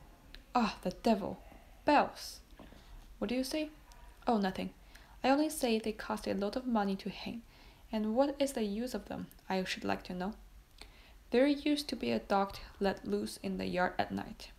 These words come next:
but it has been taken to the house at Auteuil, to that you went to, you know. Yes.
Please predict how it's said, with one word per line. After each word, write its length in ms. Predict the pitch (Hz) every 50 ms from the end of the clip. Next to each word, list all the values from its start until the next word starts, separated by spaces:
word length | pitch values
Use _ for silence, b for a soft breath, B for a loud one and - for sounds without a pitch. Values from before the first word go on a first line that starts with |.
| - -
but 200 | - 262 262 - -
it 100 | - 254
has 280 | - - 269 262 269 -
been 140 | - 285 277
taken 360 | - - 247 240 - 226 214
to 100 | - 214
the 180 | - 202 185 -
house 200 | - 196 196 196 -
at 160 | 196 - -
Auteuil, 360 | 196 196 196 - 196 196 196 B B B B B B B B B B B B B B -
to 140 | - - 262
that 260 | 254 - 277 277 277
you 140 | 254 233 220
went 180 | 214 208 208 -
to, 120 | - 196
you 140 | 180 - 185
know. 240 | 175 175 175 170 175 - - - - - - - - - - - - - - - -
Yes. 480 | 190 180 - - - - - - -